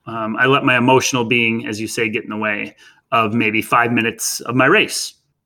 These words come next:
which could have been the difference in a tight one between winning and taking second, for example. So it, it comes down to training. That's just what I think. We're talking racing in general, but in the long stuff, that's the only way to know.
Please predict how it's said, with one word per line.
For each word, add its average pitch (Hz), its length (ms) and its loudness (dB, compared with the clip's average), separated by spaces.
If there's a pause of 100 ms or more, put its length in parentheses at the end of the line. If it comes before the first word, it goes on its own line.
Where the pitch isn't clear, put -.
which 123 840 -4 (200)
could 135 140 0
have 127 100 2
been 135 140 4
the 127 60 4
difference 127 340 -2
in 131 80 -2
a 120 60 -4
tight 131 220 0
one 160 140 0
between 147 320 0
winning 139 220 4
and 139 120 0
taking 139 240 0
second, - 320 -14
for - 160 -16
example. - 420 -18
So - 260 -16 (400)
it, 180 80 2
it 208 160 4
comes 196 160 4
down 190 140 4
to 160 60 2
training. 117 300 -8
That's 175 220 0
just 160 120 -12
what 170 100 -4
I - 60 -2
think. 117 200 -14
We're 131 60 -10
talking 190 360 0
racing 143 440 0
in 123 280 -8
general, 139 640 -4
but - 380 -2 (260)
in 143 60 -2
the 147 100 2
long 143 200 2
stuff, 156 200 -8
that's 139 160 -6
the 147 80 -4
only 131 140 -6
way 120 100 -6
to 110 80 -10
know. 110 240 -8